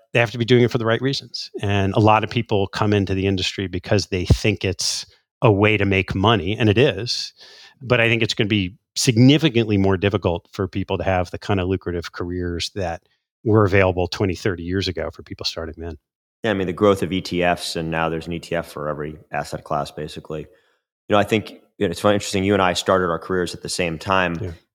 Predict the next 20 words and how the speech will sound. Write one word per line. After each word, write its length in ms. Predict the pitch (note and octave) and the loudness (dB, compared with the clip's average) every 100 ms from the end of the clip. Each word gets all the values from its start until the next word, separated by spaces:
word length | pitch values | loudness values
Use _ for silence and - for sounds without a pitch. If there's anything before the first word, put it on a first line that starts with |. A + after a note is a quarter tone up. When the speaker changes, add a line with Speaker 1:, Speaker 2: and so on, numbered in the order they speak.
| - | -2
Speaker 2:
I 80 | F#2+ | 0
started 240 | - G2 | 2 0
my 140 | F#2+ | 0
career 140 | F2+ G2 | 0 -2
in 40 | |
nineteen 240 | F2+ F2 F#2+ | -2 -2 -2
ninety-two 640 | F2 F2 D#2+ F2+ F2 E2 E2 | -2 -4 -6 -2 -2 -4 -8
at 100 | - | -6
Continental 400 | F2+ D#2 F2+ G2+ | -6 -2 0 0
Bank, 360 | E2 D#2+ G#2+ _ - _ _ | -2 -6 -8 _ -20 _ _
which 200 | G2+ - | -6 -4
was 80 | F2 | -2
bought 200 | F#2 E2+ | 0 0
by 60 | |
Bank 220 | E2+ F2 E2+ | -2 -4 -4
of 20 | |
America 220 | F2 F2 | -6 -4
in 60 | E2+ | -6
nineteen 200 | D#2+ E2+ | -6 -8
ninety-four. 640 | E2 E2+ D#3+ D#3 A2+ G2+ | -8 -4 4 6 6 2